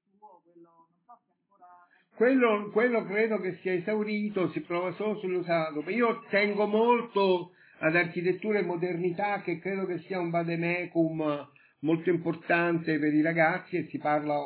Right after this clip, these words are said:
Speaker 2: ovviamente anche molto di Ferragni. Credo che quello sia un vademecum, ehm,
Speaker 1: Quello è importantissimo,
Speaker 2: utile.
Speaker 1: ma in biblioteca si trova tranquillamente,
Speaker 2: Certo.
Speaker 1: no?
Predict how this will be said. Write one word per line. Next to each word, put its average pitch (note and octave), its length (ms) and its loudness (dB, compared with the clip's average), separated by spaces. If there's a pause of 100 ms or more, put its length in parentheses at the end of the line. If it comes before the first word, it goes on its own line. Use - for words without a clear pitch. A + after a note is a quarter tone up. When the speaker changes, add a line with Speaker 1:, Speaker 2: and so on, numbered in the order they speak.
Speaker 2:
ovviamente D3+ 460 -2
anche C#3+ 200 -4
molto D3 300 -2
di C#3 140 0
Ferragni. B2+ 520 -6
Credo E3+ 200 -2
che D#3 100 -2
quello E3+ 240 0
sia D#3+ 100 -4
un C#3+ 300 -2
vademecum, C#3+ 1040 0 (460)
ehm, C3 1000 -10
Speaker 1:
Quello - 160 -20
è - 40 -20
importantissimo, - 760 0
Speaker 2:
utile. B2 300 4
Speaker 1:
ma B2 60 -12
in - 100 -20
biblioteca G3+ 680 -20
si F3+ 120 -20
trova F3 240 -20
tranquillamente, - 800 -20
Speaker 2:
Certo. B2+ 340 -4
Speaker 1:
no? - 40 -20